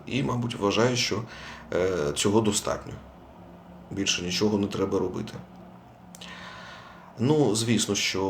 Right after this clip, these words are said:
е, надлишок вати і недостаток, е, совісті. І тому на моїх ефірах таких людей бути не повинно.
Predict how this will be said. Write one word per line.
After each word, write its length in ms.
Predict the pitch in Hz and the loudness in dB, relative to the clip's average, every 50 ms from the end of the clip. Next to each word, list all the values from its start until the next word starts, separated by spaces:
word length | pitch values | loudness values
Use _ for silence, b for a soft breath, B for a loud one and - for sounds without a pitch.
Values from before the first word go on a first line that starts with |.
| 92 92 92 - - - | 0 0 0 0 0 0
е, 1040 | 92 92 90 90 90 90 92 90 90 90 92 92 - - - - - 50 - - 67 | 0 0 0 0 0 0 0 0 -2 -2 -4 -6 -8 -8 -10 -12 -12 -12 -10 -8 -2
надлишок 680 | 80 101 107 101 - 98 101 101 - - 101 - - | 4 6 6 6 6 4 2 2 2 0 -2 -2 -4
вати 540 | - - 101 101 90 87 - - 87 90 - - - - - - | -6 -2 2 2 2 2 0 -2 -4 -4 -6 -10 -16 -20 -16 -10
і 200 | - 95 95 92 | -6 -4 -2 -2
недостаток, 840 | 98 98 98 90 98 98 - - 95 92 - - - - - - | 0 0 0 0 0 0 0 0 -2 -2 -2 -4 -8 -8 -8 -8
е, 420 | 71 71 87 - - - - - - | -8 -8 -6 -8 -8 -10 -8 -6 -4
совісті. 640 | - - 101 95 85 104 110 - - - - - - - - - B B B B B B B B B | -2 0 0 0 0 0 0 0 0 -2 -4 -6 -8 -16 -20 -20 B B B B B B B B B
І 80 | - 101 | -8 -4
тому 500 | - - 107 110 120 131 135 123 123 123 - | 0 2 4 4 4 4 4 2 0 -4 -4
на 140 | - 104 104 | -2 0 2
моїх 360 | 104 104 101 113 131 135 - | 4 4 4 4 4 2 0
ефірах 520 | 117 113 113 110 107 104 101 - - - - B B B B B B B B B B B B B | -2 0 2 2 2 2 2 0 -4 -12 -18 B B B B B B B B B B B B B
таких 340 | - - - 131 131 127 107 | -10 -4 -2 -2 -2 0 0
людей 240 | 104 104 110 120 | 2 4 4 4
бути 300 | 120 - 101 107 107 110 | 4 4 2 2 2 2
не 120 | 101 98 98 | 2 2 2
повинно. 460 | - 110 98 - - - - - | 0 0 0 0 -4 -8 -10 -12